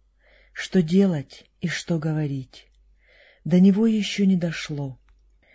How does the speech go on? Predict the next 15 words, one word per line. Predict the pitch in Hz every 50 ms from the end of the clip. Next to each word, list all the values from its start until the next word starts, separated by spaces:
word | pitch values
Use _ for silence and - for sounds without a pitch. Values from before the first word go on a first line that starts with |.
| _ _
что | _ - - - - 160
его | 151 139 143 147
сын | 135 - - - 175 175 180 180 180 180 -
совершил | - - 143 127 135 - - - - 156 147
преступление, | 143 - 160 143 131 - - - 147 - - 151 156 160 160 156 147 135 131 131 131 123 _ _ _ _ _ _ _ _ _ _ _ _ _
за | - 151 151 185
которое | 185 - 196 196 - 214 220 226 208 185 160 143
попадают | 131 - - 135 - 139 135 127 131 147 151 156 151 147
в | - - - -
тюрьму. | - 156 147 139 135 135 131 131 127 127 117 _ _ _ _ _ _ _ _ _ _ _ _ _ _ _ _ _ _ _ _ _ _ _ _ _ _ -
Он | - 175 165 156
только | - - 170 160 156 151 - 165 151 147
испытывал | - - - _ - 170 165 - - 147 139 135 135 131
томительное | - - - 147 151 185 214 208 - - 214 208 202 202 202 196 190
желание | 185 175 180 180 165 165 156 147 143 135 131 131 127 123 123 131